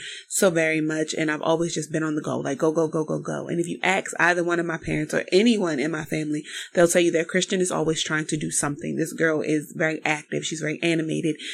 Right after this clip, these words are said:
She's always going, going, going. My father was, um, changing my brakes the other day. We were outside, and he was giving me a refresher course,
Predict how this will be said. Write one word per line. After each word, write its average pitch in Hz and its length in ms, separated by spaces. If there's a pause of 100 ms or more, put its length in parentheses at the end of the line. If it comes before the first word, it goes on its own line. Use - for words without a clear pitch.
(180)
She's 185 180
always 165 380
going, 165 380
going, 156 240
going. 156 180
My 165 100
father 165 320
was, 156 240
um, 151 220
changing 175 300
my 151 100
brakes 170 300
the 160 120
other 156 140
day. 151 140
We 175 100
were 156 80
outside, 156 540 (920)
and 156 320 (320)
he 185 100
was 170 100
giving 170 200
me 165 80
a 151 40
refresher 170 360
course, 160 260